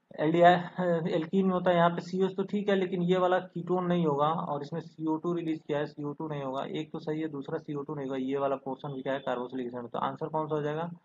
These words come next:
B answer क्या हो जाएगा? correct हो जाएगा। समझ में आ गया? तो ये देखो, ten year तक complete हो गया, टू थाउजेंड सेवेंटीन से लेके टू थाउजेंड सेवन तक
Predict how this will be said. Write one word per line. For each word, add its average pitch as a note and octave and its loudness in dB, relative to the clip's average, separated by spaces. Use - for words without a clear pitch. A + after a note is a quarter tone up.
B F3 2
answer D#3 4
क्या D3+ 4
हो C3+ 6
जाएगा? C#3+ 4
correct C3+ 2
हो B2 0
जाएगा। A#2 2
समझ D#3+ 0
में F3 6
आ F3 8
गया? F3 4
तो D#3 0
ये F3 4
देखो, F#3 2
ten F3 2
year F3 4
तक F3+ -2
complete D#3+ 0
हो D3+ 0
गया, D#3 0
टू D3+ -6
थाउजेंड D3+ 0
सेवेंटीन C#3+ -6
से D#3+ -6
लेके C#3+ -4
टू C#3+ -10
थाउजेंड C#3 -2
सेवन C3+ -4
तक C3 -6